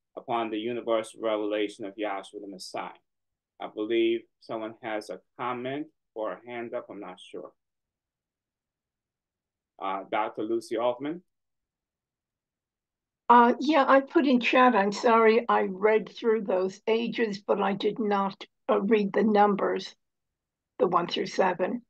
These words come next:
Speaker 2: Also, I'm also wondering about the spelling of the word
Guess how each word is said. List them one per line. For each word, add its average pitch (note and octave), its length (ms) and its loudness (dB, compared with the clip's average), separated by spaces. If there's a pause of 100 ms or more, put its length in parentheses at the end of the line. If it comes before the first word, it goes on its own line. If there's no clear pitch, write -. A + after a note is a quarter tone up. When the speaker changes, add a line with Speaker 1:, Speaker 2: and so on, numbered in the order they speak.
(560)
Speaker 2:
Also, B3+ 680 6
I'm A3 360 4
also A#3 400 4
wondering A3 480 0
about F#3+ 420 2
the G3+ 60 -14
spelling G#3 640 0
of F#3+ 100 2
the F#3+ 100 2
word G3 540 0